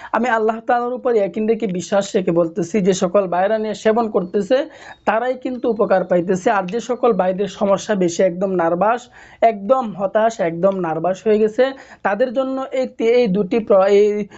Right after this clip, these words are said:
এই ওষুধগুলো, অর্থাৎ এই তিনটি প্যাকেজ তাকে তিন মাস পর্যন্ত সেবন করতে হবে। কেন? কারণ যাদের সমস্যা বেশি,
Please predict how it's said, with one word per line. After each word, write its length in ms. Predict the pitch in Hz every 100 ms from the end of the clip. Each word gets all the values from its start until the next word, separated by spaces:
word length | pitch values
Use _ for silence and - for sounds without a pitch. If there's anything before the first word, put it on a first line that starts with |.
| - -
এই 200 | 247 269
ওষুধগুলো, 800 | 220 214 247 196 247 262 294 302 -
অর্থাৎ 440 | 196 180 208 208 208
এই 180 | 233 220
তিনটি 520 | - 247 240 220 262
প্যাকেজ 580 | 226 196 226 262 269 -
তাকে 240 | 180 175
তিন 360 | 170 220 202 190
মাস 240 | 214 208
পর্যন্ত 500 | - 185 180 180 175
সেবন 400 | 185 214 202 196
করতে 260 | 180 170 175
হবে। 240 | 185 208
কেন? 280 | 208 190 196
কারণ 420 | 202 196 233 277 - - - -
যাদের 280 | 196 202 226
সমস্যা 520 | - 233 214 - 208
বেশি, 460 | 170 160 - 110